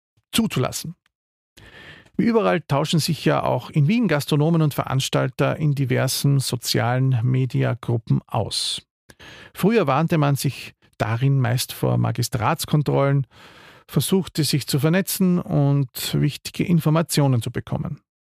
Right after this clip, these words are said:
Doch mit Fortdauer der Corona-Krise drifteten auch hier die Meinungen über den Umgang mit der Pandemie weit, um nicht zu sagen diametral auseinander.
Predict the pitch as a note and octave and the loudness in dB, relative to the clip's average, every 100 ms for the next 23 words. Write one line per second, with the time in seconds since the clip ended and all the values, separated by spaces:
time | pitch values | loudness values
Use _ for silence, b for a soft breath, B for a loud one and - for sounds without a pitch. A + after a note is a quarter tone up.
0 | _ _ - B B B B D#3 D#3+ E3+ | _ _ -16 B B B B -2 0 -2
1 | - F#3 F#3+ F3+ E3+ D3+ - B2+ B2+ F3+ | 0 0 2 2 2 0 -2 0 2 2
2 | F3+ - D#3 D#3 D#3 C#3+ D3 D#3 - - | 0 -2 0 0 0 -2 0 -2 -2 -2
3 | C#3 A#2 - C#3+ C3 B2+ A#2+ C3+ C#3 C3+ | -2 -2 0 0 2 2 2 2 4 2
4 | B2 B B B - F3 D#3 C#3+ - - | 0 B B B 0 2 2 0 -2 0
5 | F3+ D#3+ C#3 C#3 C3+ B2+ C3 C3+ C3 C3+ | 2 2 2 0 0 0 2 2 2 2
6 | C#3 - b b - C3 D3+ - - _ | 0 -2 b b -6 -2 -2 -2 -14 _
7 | _ _ - - F3 E3+ - D#3+ D#3 D#3+ | _ _ -14 0 2 2 0 0 0 -2
8 | - E3+ D3 E3 E3+ E3+ - - C3 C#3+ | -2 -2 2 2 4 2 0 0 2 2
9 | A#2+ B2+ - B2 A#2+ G#2 G#2+ - - | 2 -2 -4 -4 0 0 -2 -4 -10